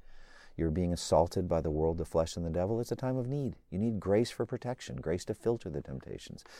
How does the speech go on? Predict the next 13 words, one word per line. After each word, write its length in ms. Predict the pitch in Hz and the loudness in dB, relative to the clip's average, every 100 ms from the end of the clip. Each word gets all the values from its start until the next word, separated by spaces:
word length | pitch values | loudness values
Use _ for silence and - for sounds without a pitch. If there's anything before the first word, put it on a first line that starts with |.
| - | 2
So 100 | 104 | 4
draw 300 | 82 101 107 | 6 8 8
near, 260 | 110 117 117 | 8 8 6
draw 220 | 90 85 | 6 4
near, 260 | 92 104 | 6 4
draw 200 | 92 85 | 4 4
near. 200 | 85 85 69 | 4 2 2
Continually 560 | 80 78 113 120 110 | -2 2 4 6 6
draw 200 | 95 98 | 4 2
near. 260 | 98 76 - | 2 -2 -4
Pray 280 | - - 117 | 0 6 8
without 280 | 127 117 110 | 8 6 2
ceasing. 400 | - 110 - | 0 -2 -2